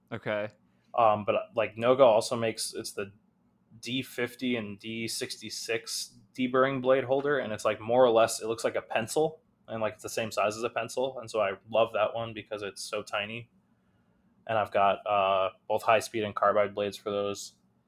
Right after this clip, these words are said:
Speaker 2: And then I just bought a ceramic deburring tool for plastics, which has been a lifesaver.
Speaker 1: Oh, yeah.
Speaker 2: Um, we, we, Brad and I have been talking about one forever. And,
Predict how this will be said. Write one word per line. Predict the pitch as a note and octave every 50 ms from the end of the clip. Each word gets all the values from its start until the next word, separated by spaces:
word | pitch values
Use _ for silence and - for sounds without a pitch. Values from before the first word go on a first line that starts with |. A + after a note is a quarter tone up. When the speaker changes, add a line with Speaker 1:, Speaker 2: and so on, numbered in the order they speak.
| _ _ _ _ - -
Speaker 2:
And | A2+ A#2 A2+
then | A2 A2 G#2+ G#2+ G#2+ G#2 G#2 G#2+ G#2 G#2
I | G2+ G2+ - _ _ _ _ _ _ _ _ _ _ _ _ _ _ _ _ - G#2+ A2 A2 G#2+
just | - B2+ A#2+ A#2+ B2 - - -
bought | B2 A#2 A#2 A2+ -
a | - G#2
ceramic | - - - A2+ G2 G2+ G2+ G2+ A2 A#2 B2+ B2 B2 -
deburring | B2+ B2 B2 B2+ B2+ C3 C3 C3
tool | - - C3+ C3 C3 C3+ C3
for | - A2
plastics, | - - - G2+ G2+ - - - - A#2+ - - - - - - _
which | - A2+ G#2+ -
has | G2+ F#2+
been | - G#2 G2+ G2+ G2 G2 G2 -
a | G#2+ G#2 G2 F#2+ F#2 -
lifesaver. | G2+ G2+ G#2 - - - A2+ A#2 A#2+ C3 C3+ C3+ - _ _ _ _ _ _ _ _ _ _ _ -
Speaker 1:
Oh, | G#2 G#2 G#2
yeah. | G2+ G2+ G#2 G#2+ G#2+ G2+ F#2+ F#2 - _ _ _ _ _ _ _ _ _ - -
Speaker 2:
Um, | G2+ G2+ G2 G2+ G2+
we, | G#2 G#2+ A2
we, | G#2 A2+ A2+ G#2+ G#2+ _ _ -
Brad | A2+ A2 A2
and | A2+ A2
I | G#2+
have | G#2 G#2
been | G#2 F#2+
talking | - G#2+ G#2 G#2 - A2
about | G#2+ G2+ G#2
one | G#2+ G#2+ G#2
forever. | - G#2 F#2+ F#2+ G2 G2 G#2+ G#2+ G#2+ G#2 - _ _ _ _ _ _ _ _ _ _ _ _ _ _ -
And, | G#2 G2+ G2 G2 F#2+ F#2+ F2+